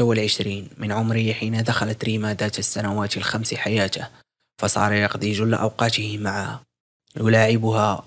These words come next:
ويداعبها، يقرأ عليها القصص والحكايات،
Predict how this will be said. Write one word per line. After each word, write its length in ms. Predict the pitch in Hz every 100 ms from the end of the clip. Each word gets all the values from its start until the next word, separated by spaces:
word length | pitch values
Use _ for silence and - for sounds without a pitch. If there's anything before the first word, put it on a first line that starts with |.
| -
ويداعبها، 880 | 110 104 107 107 113 104 104 107 - _ _ _ -
يقرأ 380 | 101 117 - 95
عليها 320 | 104 107 110
القصص 420 | 107 120 - 113
والحكايات، 800 | 110 104 - 95 98 92 85 -